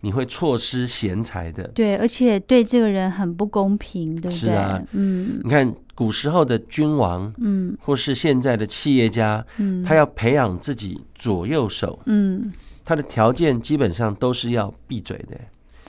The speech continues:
Speaker 2: 哦。
Speaker 1: 左右手通常最大的一件事就要守口。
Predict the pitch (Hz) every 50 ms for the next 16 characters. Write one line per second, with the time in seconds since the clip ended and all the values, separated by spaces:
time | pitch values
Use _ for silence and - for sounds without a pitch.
0 | - - - 175 190 214 226 240 254 254 262 254 247 233 233 165 214 202 165 -
1 | - - 98 92 92 - 139 143 143 113 107 92 101 101 - - 180 160 139 120
2 | 117 143 127 117 101 104 90 101 95 - 131 113 101 92 - - 110 98 95 110
3 | 110 101 95 - - 85 90 98 - - - -